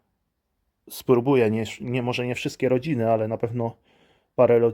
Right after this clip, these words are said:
rodzin spróbuję, e, no, sublimować. Sublimować tym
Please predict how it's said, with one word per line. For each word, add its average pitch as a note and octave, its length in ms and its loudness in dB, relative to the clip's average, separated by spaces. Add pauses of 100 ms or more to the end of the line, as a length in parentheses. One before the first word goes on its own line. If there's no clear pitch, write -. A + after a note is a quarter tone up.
(180)
rodzin A#2 360 0
spróbuję, A2 580 -4 (280)
e, G#2+ 720 -8 (1040)
no, D3 80 -6
sublimować. C3+ 760 -2 (480)
Sublimować B2 840 -2
tym A2+ 240 -8